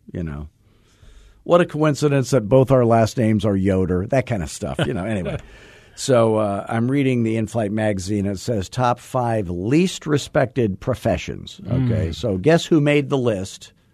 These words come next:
Speaker 1: That's right.
Speaker 2: Yep.
Speaker 1: Real estate agents,
Speaker 2: Yep.
Speaker 1: least respected professions. Not
Speaker 2: Why?
Speaker 1: pilots, not
Speaker 2: Why?
Speaker 1: architects.
Speaker 2: Why?
Speaker 1: So, of course, uh, attorneys were on the list, used car salespeople,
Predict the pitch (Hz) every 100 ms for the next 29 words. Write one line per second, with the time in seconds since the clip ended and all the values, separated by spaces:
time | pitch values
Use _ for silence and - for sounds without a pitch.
0 | _ _ _ - 170 - 190 156 147 143
1 | - 117 143 - 226 185 190 214 170 147
2 | 127 113 123 117 110 123 - 156 202 208
3 | - 170 - 156 - 147 - 120 127 104
4 | - 90 156 - 240 269 185 175 170 170
5 | 170 202 185 170 160 156 135 139 131 -
6 | 107 107 101 90 85 87 - _ _ _
7 | - 151 139 - 170 165 - 165 139 127
8 | 117 113 - _ 135 - - 156 156 151
9 | 139 127 139 131 123 120 123 123 117 -
10 | 135 139 - 127 123 117 135 123 117 -
11 | 131 117 - 113 110